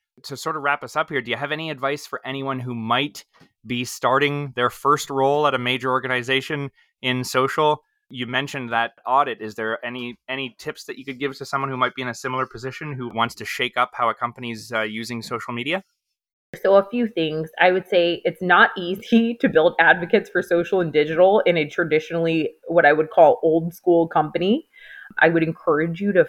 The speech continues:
Speaker 2: find your allies inside the business and use them to help you make the case to their peers for you. Um, let the data show that you're reaching the people the business cares about. That'll pique their interest. So one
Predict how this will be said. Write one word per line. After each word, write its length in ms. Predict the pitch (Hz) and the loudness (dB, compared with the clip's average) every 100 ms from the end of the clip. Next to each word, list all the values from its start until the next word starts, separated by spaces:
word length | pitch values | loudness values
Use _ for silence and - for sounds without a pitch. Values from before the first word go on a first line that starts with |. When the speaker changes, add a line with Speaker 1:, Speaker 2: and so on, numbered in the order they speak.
| - | 2
Speaker 2:
find 260 | 139 156 | 2 2
your 140 | 165 151 147 | 0 0 2
allies 580 | 131 147 165 196 214 | 4 6 6 6 6
inside 460 | 220 214 214 208 202 | 4 4 6 6 4
the 40 | |
business 420 | 196 196 208 226 226 - | 2 2 4 4 2 -2
and 180 | 165 | -6
use 240 | 143 160 160 | -6 -6 2
them 340 | 180 175 175 | 4 4 0
to 100 | 165 | -6
help 200 | 160 156 | -2 0
you 80 | 160 | 0
make 220 | 147 147 | -2 -2
the 80 | - | -4
case 320 | 143 - 151 - | -10 -6 -8 -4
to 80 | 160 | 0
their 160 | 156 | 2
peers 580 | 139 - 139 147 233 - _ - | 2 -2 0 2 0 -2 _ -4
for 220 | 156 147 | 0 0
you. 360 | 165 220 302 381 _ - - - - | 2 2 2 0 _ -20 -20 -16 -6
Um, 100 | 151 | 2
let 180 | 170 185 | 2 2
the 60 | |
data 420 | 190 160 147 175 | -2 0 4 4
show 240 | 226 - 175 | 4 4 4
that 120 | 175 | 2
you're 160 | 156 147 | -2 -4
reaching 360 | 151 151 180 | -6 -6 -2
the 80 | 170 | -2
people 320 | 156 160 165 | -2 -4 -2
the 100 | 160 | -2
business 440 | - 131 151 160 - | -2 -4 -2 -6 -6
cares 260 | - 127 135 | -2 0 2
about. 460 | 165 190 208 208 156 | 6 8 6 4 4
That'll 300 | 147 151 160 | 6 6 2
pique 260 | - 151 | -2 -2
their 160 | 143 131 | 2 2
interest. 440 | 135 - 170 196 - | 0 0 2 2 2
So 120 | 135 | 0
one 360 | 143 147 175 | 2 -2 -2